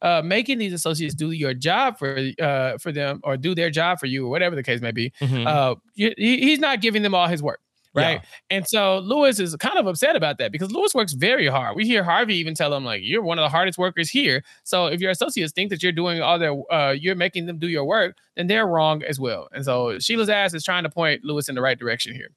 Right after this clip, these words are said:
Speaker 2: Mm-hmm. Yeah. And so Lewis ends up then pulling, like, an all-nighter and then basically does all of the associates', uh, work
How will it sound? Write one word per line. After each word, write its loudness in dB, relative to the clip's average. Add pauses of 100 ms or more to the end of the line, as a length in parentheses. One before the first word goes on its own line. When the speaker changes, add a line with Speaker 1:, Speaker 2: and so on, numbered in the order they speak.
(160)
Speaker 2:
Mm-hmm. 0 (300)
Yeah. 0
And 0
so 4
Lewis 2
ends 0
up 0
then 4
pulling, 0
like, 0
an 0
all-nighter 2
and 0
then 2
basically 0
does 0
all 2
of -2
the -2
associates', -2
uh, 2
work 0